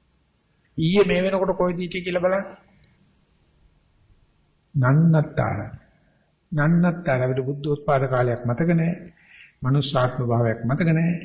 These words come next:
ක්ෂණ සම්පත්තියක් මතක නැහැ. කල්යාණ මිත්‍රාශ්‍රයක් මතක නැහැ. සද්ධර්ම ශ්‍රවණයක් මතක නැහැ. පැවිද්දක් මතක නැහැ. මේ අරයාගේ මෙයාගේ යුතුයකම්. ඉතින් ඒ නිසා දවසේ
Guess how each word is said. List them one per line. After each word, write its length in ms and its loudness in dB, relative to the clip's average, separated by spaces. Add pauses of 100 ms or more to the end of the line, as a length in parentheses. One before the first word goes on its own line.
(580)
ක්ෂණ 280 0
සම්පත්තියක් 640 -2
මතක 360 0
නැහැ. 500 -2 (480)
කල්යාණ 380 0
මිත්‍රාශ්‍රයක් 640 -4
මතක 320 0
නැහැ. 280 2 (840)
සද්ධර්ම 500 0
ශ්‍රවණයක් 520 -2
මතක 340 0
නැහැ. 300 2 (640)
පැවිද්දක් 600 -2
මතක 320 0
නැහැ. 280 0 (360)
මේ 180 -6
අරයාගේ 440 0
මෙයාගේ 320 2
යුතුයකම්. 400 -2 (2000)
ඉතින් 220 -4
ඒ 80 2
නිසා 300 0
දවසේ 520 2